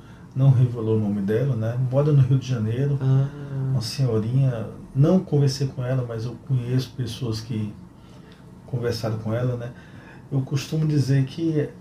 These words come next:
Speaker 1: esse livro é um estudo de caso, <laughs> é um
Speaker 2: Sim,
Speaker 1: estudo, né?
Speaker 2: sim.
Speaker 1: Se é que você concorda?
Speaker 2: Sim, é. É um estudo de caso, acho que sim. Assim, agora foi, foi uma surpresa, assim, porque eu ficava, é, são tantos...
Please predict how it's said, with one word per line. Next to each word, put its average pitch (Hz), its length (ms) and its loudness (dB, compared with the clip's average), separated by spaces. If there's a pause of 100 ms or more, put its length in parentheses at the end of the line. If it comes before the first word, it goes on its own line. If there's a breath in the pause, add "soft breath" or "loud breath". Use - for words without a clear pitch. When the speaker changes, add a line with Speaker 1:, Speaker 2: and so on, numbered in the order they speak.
(120)
Speaker 1:
esse 135 260 2
livro 139 320 6
é - 20 4
um 160 60 4
estudo 151 380 0
de 143 100 0
caso, 127 680 6
<laughs> - 20 -16
é - 0 -
um - 40 -14
Speaker 2:
Sim, 151 300 8
Speaker 1:
estudo, 170 320 6 (120)
né? 113 100 -2
Speaker 2:
sim. 151 340 2
Speaker 1:
Se 143 140 -2
é 110 80 0
que - 100 -8
você 135 120 -6
concorda? 127 540 4
Speaker 2:
Sim, 135 440 4 (320)
é. 127 120 -2 (720 loud breath)
É 123 140 6
um 123 40 8
estudo 127 300 2
de 135 100 -2
caso, 127 320 2
acho 127 140 0
que - 80 -10
sim. 143 380 2 (340 loud breath)
Assim, 135 220 2
agora 123 240 6
foi, 120 180 0
foi 131 200 4
uma 131 80 10
surpresa, 151 540 4
assim, 131 120 2
porque - 180 2
eu 170 60 6
ficava, 147 480 2 (340 loud breath)
é, 151 200 8
são 143 260 6
tantos... - 480 2